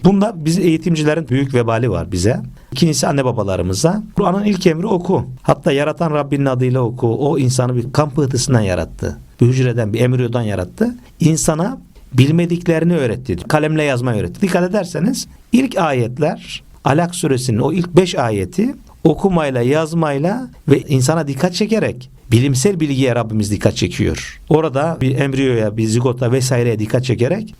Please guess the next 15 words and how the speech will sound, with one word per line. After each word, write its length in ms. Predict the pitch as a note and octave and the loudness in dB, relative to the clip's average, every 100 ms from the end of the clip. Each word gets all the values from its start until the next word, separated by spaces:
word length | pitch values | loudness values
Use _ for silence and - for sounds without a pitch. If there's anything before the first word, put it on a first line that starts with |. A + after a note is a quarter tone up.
| D3 | 2
bizim 380 | C#3 D#3+ A3 - - | 2 0 -4 -8 -2
hayatı 560 | C3+ D3+ C#3+ C3+ F3+ | 2 2 0 0 -2
sadece 500 | F3 - G#3+ F#3 C3 B2+ | 0 0 0 0 0 0
ibadet 380 | B2+ C#3 D3 D3 | 2 0 0 -2
yönlü 240 | D3+ E3+ | 0 2
değil, 240 | E3 A2 - - - - - | 0 -2 -6 -12 -20 -20 -10
bilim 320 | G2+ B2 F#3+ F3+ | -2 2 2 0
yönünde, 540 | C3+ A2 F2+ E2 D#2 - - | 0 0 -2 -4 -6 -6 0
bilimsel 540 | A2+ C#3 C3 E3+ C#3+ A#2 | 2 2 2 0 0 -2
manada 460 | A#2+ A#2+ A#2 A#2 | -2 0 0 0
da 220 | A2+ E3+ - - | 0 -2 -6 -6
ciddi 380 | B2+ C#3 F3 D3+ | -4 0 2 2
araştırmalar 540 | B2+ B2+ B2+ C3 C#3+ | 0 -2 0 0 0
yapmamız 400 | A#2 A2+ G#2 G2+ | -2 -2 -2 0
gerektiğini 600 | A#2+ C3+ B2+ B2 C#3 A3+ | 2 0 0 0 0 -2